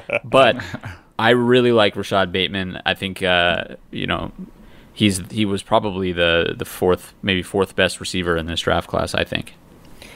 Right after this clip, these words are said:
Speaker 1: Well, they had, they signed Dez Bryant last year, and I think this guy is gonna fill that role, but be much better, obviously. Uh, kind of a thicker build receiver who is fast, faster than you,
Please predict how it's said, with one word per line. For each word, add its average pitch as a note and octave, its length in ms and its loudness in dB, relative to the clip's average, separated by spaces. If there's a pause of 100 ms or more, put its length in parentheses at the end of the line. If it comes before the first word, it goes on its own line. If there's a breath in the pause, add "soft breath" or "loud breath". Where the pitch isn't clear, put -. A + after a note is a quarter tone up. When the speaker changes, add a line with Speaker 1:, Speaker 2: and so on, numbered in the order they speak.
(340 loud breath)
Speaker 1:
Well, A#2+ 140 2
they A#2+ 80 6
had, C3 200 4 (280)
they B2 120 0
signed C#3+ 360 4
Dez A#2 180 4
Bryant A#2 300 4
last G#2 280 0
year, G#2 100 -2
and G2+ 60 0
I G2+ 40 -2
think A2+ 300 -2
this A2 200 4
guy G#2 600 6
is A2+ 100 0
gonna G#2 180 2
fill A2 280 4
that G#2 220 6
role, A2 380 4 (440)
but G2 180 4 (220)
be G#2+ 120 -4
much G2+ 380 -2
better, G#2 200 4
obviously. D3+ 680 2 (340 soft breath)
Uh, - 160 0
kind D3 220 2
of G#2 80 0
a - 20 -20
thicker C#3+ 380 4
build A#2+ 240 6
receiver A#2+ 640 2 (400 soft breath)
who B2+ 100 6
is A2 220 2 (240)
fast, C#3+ 400 6
faster F3 240 4
than D3 80 -2
you, A#2 180 0